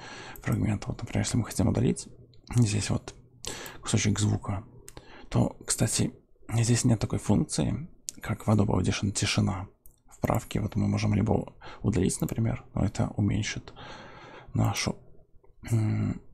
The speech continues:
аудиодорожку, либо вырезать, это будет то же самое. А вот именно и тишины нету.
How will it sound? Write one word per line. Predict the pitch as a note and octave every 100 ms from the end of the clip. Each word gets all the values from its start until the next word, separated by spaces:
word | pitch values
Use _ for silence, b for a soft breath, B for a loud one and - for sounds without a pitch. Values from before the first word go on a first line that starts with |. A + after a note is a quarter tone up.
| -
аудиодорожку, | A2 G#2+ G#2 G2+ G#2 G#2+ - - -
либо | G#2 G2+
вырезать, | G2 A#2 C#3 B2+ -
это | -
будет | - G2+
то | -
же | G#2 G2+
самое. | - G#2+ G2+ G#2 - _ - B B B B B B B B B _ _ _ _ - - -
А | B2
вот | A2 A#2 A2
именно | A2
и | A2
тишины | - A2 B2 B2+ A#2
нету. | G2+ - - E3+